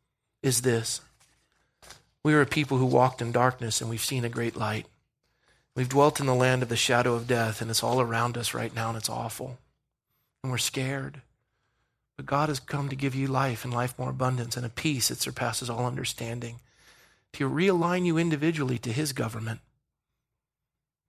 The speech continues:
that you would be governed and aligned with the living God. And that will be done because for unto us a child is born and unto us a son is given. And the government,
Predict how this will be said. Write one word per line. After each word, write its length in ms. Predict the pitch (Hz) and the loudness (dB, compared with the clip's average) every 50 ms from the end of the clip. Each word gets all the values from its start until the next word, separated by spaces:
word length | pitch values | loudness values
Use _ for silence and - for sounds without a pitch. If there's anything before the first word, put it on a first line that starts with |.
| _ _ _ _ _ _ - | _ _ _ _ _ _ -10
that 80 | 131 127 | -8 -4
you 120 | 131 170 | -2 -2
would 120 | 170 156 | -2 -2
be 80 | 156 160 | -2 -4
governed 480 | 135 135 131 131 135 135 151 147 139 139 | -4 0 0 0 2 0 0 -2 -2 -2
and 100 | 127 127 | -2 0
aligned 480 | 117 117 117 120 123 127 131 135 135 | 0 0 0 0 0 0 -2 -2 -2
with 80 | 131 131 | -4 -4
the 100 | - 127 | -2 -2
living 300 | 127 127 120 127 123 127 | -2 -2 -2 -2 -4 -4
God. 380 | 123 117 113 117 117 117 123 135 - _ _ _ _ _ _ _ _ _ _ _ _ _ - | -4 -4 -4 -4 -6 -6 -8 -10 -16 _ _ _ _ _ _ _ _ _ _ _ _ _ -2
And 80 | 127 | 2
that 160 | 127 135 165 | 2 2 2
will 80 | 170 165 | 0 0
be 120 | 165 170 | 0 0
done 320 | 143 135 131 120 123 135 135 | 0 0 0 0 0 0 -4
because 240 | 131 - - 127 - | -4 -4 -4 -4 -2
for 180 | - - 127 | -2 -2 -2
unto 320 | 120 131 139 139 - 139 135 | -2 -2 -2 -2 -2 0 0
us 140 | 127 120 - | 0 -2 -4
a 60 | 131 | -6
child 320 | - - 120 117 120 123 | -4 -4 -2 -2 -2 -2
is 100 | 127 117 | -4 -6
born 260 | 127 131 120 113 110 117 | -4 -4 -4 -4 -4 -6
and 120 | 113 113 | -6 -6
unto 280 | 113 113 - - 127 110 | -6 -6 -6 -6 -6 -4
us 140 | 107 - | -4 -4
a 60 | - - | -4 -4
son 240 | - - 107 110 | -4 -4 -4 -4
is 120 | 110 107 - | -4 -6 -6
given. 360 | - - 110 104 101 104 - _ _ _ _ _ _ _ _ _ _ _ _ _ _ _ _ _ _ _ _ _ _ _ _ _ _ _ _ _ _ _ | -6 -8 -12 -10 -12 -14 -14 _ _ _ _ _ _ _ _ _ _ _ _ _ _ _ _ _ _ _ _ _ _ _ _ _ _ _ _ _ _ _
And 120 | - 120 120 | -6 -4 -2
the 40 | |
government, 540 | 117 127 127 123 131 117 110 113 113 - - | 2 2 2 2 2 -2 -2 -4 -6 -8 -14